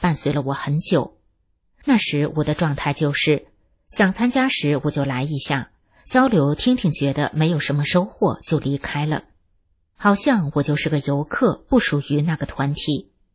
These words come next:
离开那个环境我就能眼不见心不烦了。我的这种修炼状态是在二零一五年末改变的，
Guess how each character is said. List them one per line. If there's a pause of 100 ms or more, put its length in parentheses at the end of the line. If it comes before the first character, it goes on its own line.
(260)
离
开
那
个
环
境
我
就
能
眼
不
见
心
不
烦
了。 (1300)
我
的
这
种
修
炼
状
态
是
在
二
零
一
五
年
末
改
变
的，